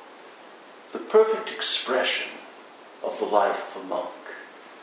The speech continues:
I've often said to the brothers before, I should be able to stop any one of you at any hour of the day or night,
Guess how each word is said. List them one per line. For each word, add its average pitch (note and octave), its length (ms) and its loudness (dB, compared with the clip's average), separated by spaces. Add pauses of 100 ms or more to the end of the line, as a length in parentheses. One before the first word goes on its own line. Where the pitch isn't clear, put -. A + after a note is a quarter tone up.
(1400)
I've G#2 160 6
often A2+ 320 6
said G#2+ 300 4
to - 100 -4
the - 60 -8
brothers G2+ 460 6
before, - 680 2 (400)
I - 220 10
should - 320 4
be B2+ 200 6
able C3+ 260 8
to - 120 -2
stop C#3+ 460 8
any F3 300 8
one C#4 260 8
of - 160 0
you - 240 -8 (600)
at A#2 100 6
any F3+ 240 8
hour D3 340 10
of A#2+ 140 6
the A2+ 80 6
day A2 240 8
or G2+ 160 8
night, G2 560 4